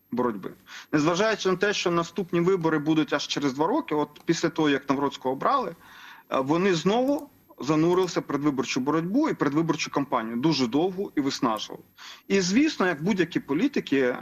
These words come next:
вони будуть намагатися, е, розігрувати українську карту. І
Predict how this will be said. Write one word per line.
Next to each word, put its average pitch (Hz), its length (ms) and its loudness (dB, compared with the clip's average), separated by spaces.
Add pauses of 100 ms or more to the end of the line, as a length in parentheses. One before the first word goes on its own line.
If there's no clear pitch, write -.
вони 143 280 2
будуть 147 260 2
намагатися, 139 1000 0
е, 123 340 0
розігрувати 139 640 -2
українську 127 400 -2 (100)
карту. - 300 -4 (1040)
І 160 320 2